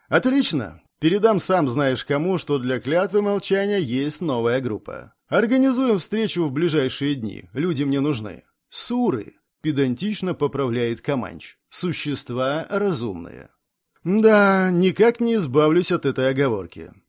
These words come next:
Подавляющее большинство на архипелаге кхеллы, псоглавые прямоходящие существа.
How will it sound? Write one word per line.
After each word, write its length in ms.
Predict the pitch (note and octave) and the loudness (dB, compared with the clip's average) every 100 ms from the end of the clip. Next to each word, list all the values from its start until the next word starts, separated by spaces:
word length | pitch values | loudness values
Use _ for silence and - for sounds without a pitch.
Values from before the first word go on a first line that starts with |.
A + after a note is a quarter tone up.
| - | -2
Подавляющее 720 | D3 D#3 D3+ D#3+ C#3+ - D3 | 2 2 4 4 2 0 -2
большинство 640 | C3 C#3+ - C#3 - C#3+ | 0 -2 -2 -4 -2 0
на 160 | C3+ C#3 | 2 0
архипелаге 720 | C3 C#3+ C3+ E3 A3 B2+ B2+ | -2 -4 -4 -2 -2 -4 -6
кхеллы, 600 | - B3 F3 G#2 - - _ | -4 -2 -2 -2 -8 -16 _
псоглавые 800 | - - G#3 C3 C#3+ G#3 G#3+ G#3 | -10 -2 -2 0 2 2 4 2
прямоходящие 840 | D#3+ D3+ D3 C3 D3+ D3+ B2+ D3 C#3+ | 2 0 -2 0 0 2 0 -4 -6
существа. 720 | - E3+ A3 - A2 G#2 - | -6 -6 -8 -8 -8 -8 -12